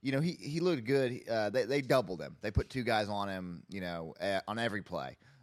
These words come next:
And that allowed, uh, guys like Trey Wisner, and they had another running back who actually carried the ball. Trey Wisner,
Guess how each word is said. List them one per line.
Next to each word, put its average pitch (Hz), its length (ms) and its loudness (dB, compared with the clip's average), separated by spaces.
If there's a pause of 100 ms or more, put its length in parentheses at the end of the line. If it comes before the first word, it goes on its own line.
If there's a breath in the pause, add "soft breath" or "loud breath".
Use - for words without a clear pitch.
(140 soft breath)
And 98 200 -2
that 113 240 2
allowed, 110 240 0
uh, 98 160 0
guys 104 180 0
like 95 160 -2
Trey 113 260 0
Wisner, 104 720 -2
and 90 280 -6
they 95 80 -2
had 120 180 -2
another 107 240 -2
running 92 280 -4
back 90 240 0
who 101 100 -4
actually 98 360 -2
carried 98 420 -6
the 87 60 -10
ball. 90 500 -2 (100)
Trey 143 80 -4
Wisner, 104 400 0